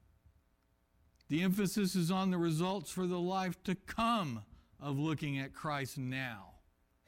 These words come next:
the eternal weight of glory that he is preparing for us,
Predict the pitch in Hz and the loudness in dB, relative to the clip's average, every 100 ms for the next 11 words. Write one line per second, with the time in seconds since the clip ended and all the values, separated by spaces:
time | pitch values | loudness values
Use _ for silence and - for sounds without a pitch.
0 | _ _ _ _ _ - 151 151 147 - | _ _ _ _ _ -4 -2 -2 -2 -2
1 | 214 240 196 135 120 113 110 110 135 156 | 2 2 2 0 -2 -2 -4 -4 0 0
2 | 156 131 107 98 - _ _ _ 135 127 | 0 -2 -4 -8 -14 _ _ _ -4 0
3 | 156 147 127 - 139 - 156 147 135 - | 0 0 -2 -8 -10 -6 -4 -2 -4 -6
4 | 123 117 107 - - | -6 -6 -6 -10 -16